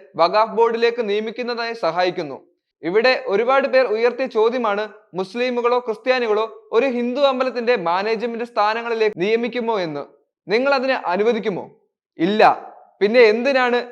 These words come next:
ഈ ഒരു പ്രത്യേക മതവിഭാഗത്തിന്റെ കാര്യത്തിൽ ആ മതത്തെപ്പറ്റി വിശ്വാസമില്ലാത്ത ഒരാൾ തീരുമാനമെടുക്കുന്നത്? ഇത് ഒരിക്കലും ശരിയായ കാര്യമല്ല. ഇത് നിയമത്തിന് എതിരായ കാര്യമാണ്.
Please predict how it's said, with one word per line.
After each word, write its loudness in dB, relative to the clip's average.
ഈ 0
ഒരു 0
പ്രത്യേക 4
മതവിഭാഗത്തിന്റെ 2
കാര്യത്തിൽ 4
ആ 10
മതത്തെപ്പറ്റി 0
വിശ്വാസമില്ലാത്ത 0
ഒരാൾ 0
തീരുമാനമെടുക്കുന്നത്? -2
ഇത് 0
ഒരിക്കലും 0
ശരിയായ 4
കാര്യമല്ല. 0
ഇത് 4
നിയമത്തിന് -2
എതിരായ 2
കാര്യമാണ്. -2